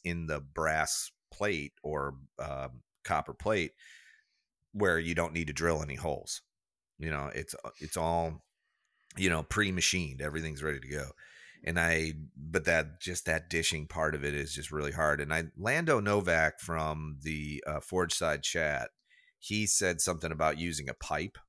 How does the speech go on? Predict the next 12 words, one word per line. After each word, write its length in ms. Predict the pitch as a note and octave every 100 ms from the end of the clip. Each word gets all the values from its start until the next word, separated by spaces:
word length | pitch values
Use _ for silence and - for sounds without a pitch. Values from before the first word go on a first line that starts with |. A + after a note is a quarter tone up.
| -
like, 200 | D2+ -
guys 320 | D#2 D#2+ D2+
use 180 | D#2 D2
pipes, 600 | - C#2 E2 - - - _ _ _ _ -
like 180 | D#2+
a 60 | D#2
two 260 | - G2 F2
inch 200 | D#2+ -
pipe 320 | F2 E2+ D#2
where 380 | E2 D#2+ D#2 D#2
you 260 | D2 D#2+ D#2
would 160 | D2